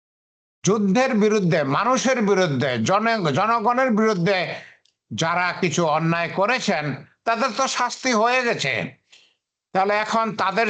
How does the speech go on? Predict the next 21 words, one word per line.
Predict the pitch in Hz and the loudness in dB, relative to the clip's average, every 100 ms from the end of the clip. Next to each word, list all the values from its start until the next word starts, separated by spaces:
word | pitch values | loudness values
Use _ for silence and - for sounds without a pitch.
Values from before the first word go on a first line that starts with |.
| 185 | 0
ছেলে | 208 208 | 0 0
মেয়েদেরকে | 208 202 202 196 208 180 156 143 _ _ _ _ _ | 2 2 0 0 0 0 -2 -8 _ _ _ _ _
কেন | 185 214 254 240 151 107 _ | -4 0 0 0 -4 -6 _
রাজাকারের | 151 180 214 208 208 202 170 | -4 -2 -2 -2 -2 -2 0
পোলা, | 190 170 156 139 139 - _ | 0 0 0 -4 -8 -16 _
রাজাকারের | 151 190 220 214 208 185 170 | -4 -2 -2 -2 -2 0 0
নাতি | 160 175 | -2 -2
বলা | 156 156 131 | 0 0 0
হবে? | 131 107 | 0 -2
এটা | 113 151 | -2 -2
তো | 180 | 0
বলা | 196 208 | 2 2
উচিত | 220 254 185 | 0 -2 0
না। | 180 85 101 _ _ _ _ _ _ _ _ _ _ _ | -2 -2 -10 _ _ _ _ _ _ _ _ _ _ _
আমি | - 170 208 | -4 0 0
বাংলাদেশের | 180 196 208 208 208 202 220 | 2 0 0 0 0 2 0
সকল | 180 180 190 202 202 | 0 -2 0 0 0
ভাই | 151 147 190 196 | 0 -2 0 0
বোনের | 180 160 190 185 - | 2 2 2 0 -2
কাছে | 180 202 | -2 0
অনুরোধ | 185 170 190 202 214 | 0 0 2 0 0